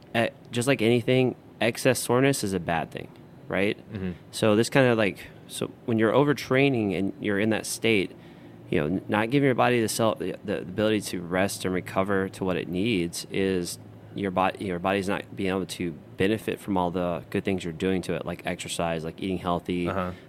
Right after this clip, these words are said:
Speaker 1: all those good things. So a couple things that we'll just go right into the next piece, which is, you know, some signs to look out for, right? So some of the causes to think about, like, for overtraining would be, like, you know, going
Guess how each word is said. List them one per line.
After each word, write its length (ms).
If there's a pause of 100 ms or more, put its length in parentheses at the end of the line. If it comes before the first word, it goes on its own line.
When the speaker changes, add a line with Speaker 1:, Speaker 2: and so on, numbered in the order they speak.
Speaker 1:
all 80
those 140
good 140
things. 280
So 280 (560)
a 60
couple 260
things 480
that 160 (240)
we'll 140
just 140
go 80
right 160
into 160
the 40
next 180
piece, 220
which 140
is, 220 (240)
you 80
know, 40
some 160
signs 280
to 80
look 160
out 180
for, 160
right? 260
So 140
some 160
of 80
the 60
causes 540
to 80
think 200
about, 380
like, 160
for 100
overtraining 540
would 120
be, 140
like, 380 (640)
you 120
know, 200 (480)
going 600